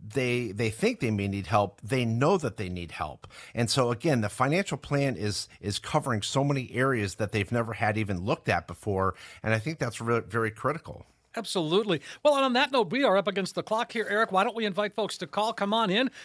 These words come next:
Speaker 2: and, uh, you know, begin to put that plan together and, uh, don't procrastinate.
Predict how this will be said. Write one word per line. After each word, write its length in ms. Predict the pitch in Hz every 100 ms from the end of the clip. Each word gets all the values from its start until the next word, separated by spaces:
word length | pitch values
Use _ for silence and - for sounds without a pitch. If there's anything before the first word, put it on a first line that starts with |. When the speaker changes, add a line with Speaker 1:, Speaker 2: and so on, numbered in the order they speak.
| -
Speaker 2:
and, 320 | 175 190 190
uh, 60 | 196
you 180 | 185 214
know, 80 |
begin 380 | 208 160 135 214
to 60 | 233
put 220 | 226 214
that 200 | 202 -
plan 260 | 208 202 185
together 500 | 165 185 240 254 196
and, 220 | 190 185
uh, 60 |
don't 300 | 190 185 220
procrastinate. 640 | - 226 240 262 - 233 -